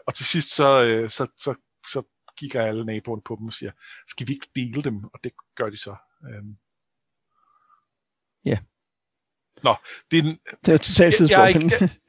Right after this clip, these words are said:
Speaker 2: men, <laughs> men,
Speaker 1: jeg,
Speaker 2: øh.
Speaker 1: anyway, jeg er ikke, øh, jeg, jeg er ikke, øh, jeg er ikke imponeret af, hvis det er, øh, løsningen på, øh, på, øh, på,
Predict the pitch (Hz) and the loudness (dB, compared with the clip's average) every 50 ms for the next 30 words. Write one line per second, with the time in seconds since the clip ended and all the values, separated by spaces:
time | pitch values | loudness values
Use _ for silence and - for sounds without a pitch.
0 | - - - 165 113 - 160 143 135 147 170 190 196 - _ _ _ - 190 185 | -6 0 0 2 2 4 2 4 4 2 0 -2 -6 -10 _ _ _ 4 6 8
1 | 185 165 151 156 170 170 170 170 170 165 170 165 202 185 170 160 147 143 139 139 | 8 8 8 6 6 6 6 6 6 6 4 4 2 2 4 4 4 4 4 2
2 | 147 147 165 156 147 160 180 - 180 - - - 196 - - - - - - - | 2 0 -2 -4 -4 -4 -4 -6 -8 -10 -10 -12 -14 -16 -14 -16 -18 -20 -20 -20
3 | - _ - 165 165 180 175 185 190 160 147 139 139 135 131 127 127 131 147 170 | -20 _ 2 4 4 4 4 6 6 6 6 6 6 6 4 4 2 2 0 -2
4 | - 202 - - _ _ _ 190 190 190 220 208 165 196 196 196 196 214 196 175 | -6 -12 -16 -18 _ _ _ 0 2 2 2 2 2 4 4 4 4 4 4 4
5 | 170 160 156 151 160 151 135 156 - - - 175 175 175 156 143 139 131 131 131 | 4 4 2 -2 -4 -6 -6 -6 -6 -4 -2 0 2 2 4 4 2 2 2 0
6 | 127 120 117 117 135 156 156 - - 160 147 139 139 - - 131 120 117 117 117 | -2 -4 -4 -4 -6 -6 -4 -6 -6 -6 -8 -8 -10 -12 -10 -10 -8 -8 -8 -10
7 | 113 - _ - - - _ _ _ - 143 131 131 123 123 117 113 110 113 110 | -10 -12 _ -20 -20 -20 _ _ _ -4 -2 0 0 0 0 -2 -2 -2 -4 -6
8 | 107 - _ _ _ _ _ _ _ _ _ _ _ _ - 135 127 123 117 | -8 -10 _ _ _ _ _ _ _ _ _ _ _ _ -6 -4 -2 -2 -4